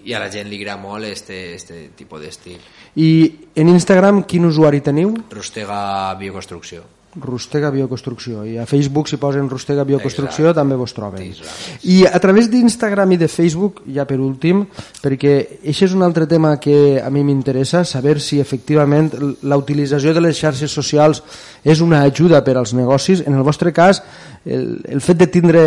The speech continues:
Speaker 2: xarxes socials ha sigut un punt positiu per a vosaltres? Vos ha ajudat?
Speaker 1: Sí.
Speaker 2: En quin sentit?
Speaker 1: Sí, en, en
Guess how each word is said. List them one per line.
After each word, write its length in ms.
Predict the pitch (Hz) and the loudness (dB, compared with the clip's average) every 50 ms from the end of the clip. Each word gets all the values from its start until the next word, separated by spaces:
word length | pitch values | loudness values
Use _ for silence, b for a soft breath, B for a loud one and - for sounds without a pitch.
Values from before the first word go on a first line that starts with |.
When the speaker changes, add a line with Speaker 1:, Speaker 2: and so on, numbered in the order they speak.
| 147 123 - - - - - | 4 2 -2 -10 -20 -18 -8
Speaker 2:
xarxes 460 | - - 160 160 139 - 156 147 - | -2 0 0 0 0 0 -4 -4 -6
socials 640 | - 120 123 143 135 - 165 165 170 185 190 - - B B B B B B | -6 -8 -6 -6 -2 2 4 4 6 6 4 2 -2 B B B B B B
ha 80 | 151 | -2
sigut 420 | 151 - 180 175 180 175 165 - - _ - 170 | 0 2 4 6 6 6 4 2 -2 _ -2 0
un 160 | 180 196 170 | 0 0 0
punt 300 | - - 175 175 160 135 | 2 2 2 2 2 0
positiu 460 | - - 160 151 143 151 - 151 147 139 | 0 2 2 2 2 2 2 2 2 2
per 140 | - 147 135 | 2 2 2
a 80 | 135 | 4
vosaltres? 500 | 127 139 131 156 165 160 - 185 196 170 | 2 4 4 4 4 4 4 4 4 4
Vos 180 | 151 151 151 143 | 4 4 6 6
ha 140 | 170 170 165 | 6 6 6
ajudat? 560 | 160 147 139 147 135 147 156 190 - - - | 4 4 4 4 4 4 4 2 0 -4 -8
Speaker 1:
Sí. 200 | - - 120 98 85 - _ - | -6 -6 -6 -6 -10 -14 _ 0
Speaker 2:
En 180 | 156 160 156 | 0 2 2
quin 180 | - 180 180 160 | 2 2 2 2
sentit? 540 | - 156 139 131 117 110 101 95 - - - | 0 -2 -4 -4 -6 -10 -12 -12 -14 -16 -18
Speaker 1:
Sí, 160 | - - - | -16 -12 -10
en, 220 | 131 120 110 104 104 | -10 -8 -8 -10 -10
en 220 | 98 107 101 98 | -10 -10 -10 -12